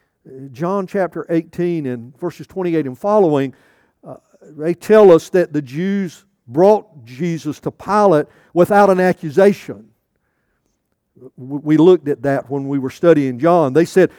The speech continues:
"Just take our word for it," when they brought him. They said, "Just take our word for it. If he wasn't bad enough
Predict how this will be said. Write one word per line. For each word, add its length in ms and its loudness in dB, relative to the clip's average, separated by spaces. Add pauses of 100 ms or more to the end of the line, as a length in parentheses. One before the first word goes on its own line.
(100)
"Just 180 -12
take 220 4
our 120 4
word 360 2
for 260 -10
it," 160 -20 (560)
when 100 -6
they 100 2
brought 260 0
him. 80 -20 (220)
They 80 0
said, 200 0
"Just 180 -2
take 200 4
our 160 4
word 260 4
for 280 -6
it. 80 -20 (260)
If 140 -4
he 120 0
wasn't 500 4
bad 240 4
enough 460 2